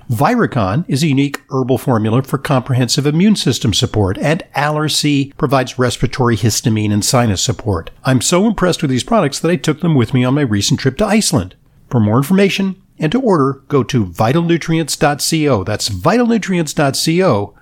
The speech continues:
Vital Nutrients products are formulated by healthcare professionals utilizing peer-reviewed research,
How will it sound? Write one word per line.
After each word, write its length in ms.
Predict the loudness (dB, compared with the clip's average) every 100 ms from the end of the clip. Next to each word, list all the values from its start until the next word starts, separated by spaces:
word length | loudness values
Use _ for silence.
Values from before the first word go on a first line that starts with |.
| -6
Vital 300 | -2 0 2
Nutrients 560 | 2 0 -2 -2 -2
products 480 | 0 0 2 0 -2
are 80 | -4
formulated 560 | 0 0 2 0 0 0
by 160 | -2
healthcare 440 | 0 -2 0 -2 -2
professionals 680 | -2 0 -2 0 -2 -2 -10 -16 -16 -2
utilizing 480 | 0 2 2 0
peer-reviewed 560 | 0 0 2 0 -2 -2
research, 560 | 0 0 -2 -2 -6